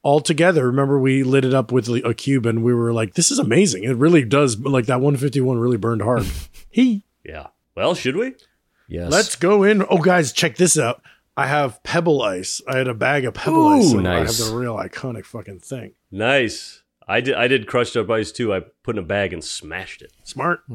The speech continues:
Speaker 3: Just normal for me.
Speaker 1: Sips.
Speaker 2: Ooh, I'm swayed by the smell. Ooh.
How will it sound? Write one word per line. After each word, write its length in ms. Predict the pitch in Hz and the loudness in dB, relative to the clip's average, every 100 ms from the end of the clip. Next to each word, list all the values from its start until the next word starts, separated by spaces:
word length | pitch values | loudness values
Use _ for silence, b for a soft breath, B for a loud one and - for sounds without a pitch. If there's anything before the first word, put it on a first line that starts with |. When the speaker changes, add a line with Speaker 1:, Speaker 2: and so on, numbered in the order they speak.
| 92 | -12
Speaker 3:
Just 260 | 120 - | -8 -6
normal 420 | 87 80 82 80 80 | -4 -4 -2 -4 -4
for 160 | 90 | -6
me. 320 | 82 80 80 | -6 -4 -6
Speaker 1:
Sips. 680 | 69 - 185 240 - - - _ _ _ _ _ _ _ - | -6 -6 -4 -4 -6 -16 -18 _ _ _ _ _ _ _ -8
Speaker 2:
Ooh, 200 | 180 214 | -4 -2
I'm 100 | 120 | -2
swayed 240 | - 110 107 | -2 -2 0
by 100 | 127 | -2
the 80 | |
smell. 380 | 135 185 233 196 _ _ _ _ _ _ _ _ _ _ _ _ _ _ _ _ _ _ _ - 196 208 _ - _ _ _ _ - - _ _ _ _ _ - _ _ _ - - | -4 -8 -8 -14 _ _ _ _ _ _ _ _ _ _ _ _ _ _ _ _ _ _ _ -20 -20 -20 _ -20 _ _ _ _ -20 -20 _ _ _ _ _ -20 _ _ _ -20 -4
Ooh. 400 | 403 440 359 - | 4 6 6 0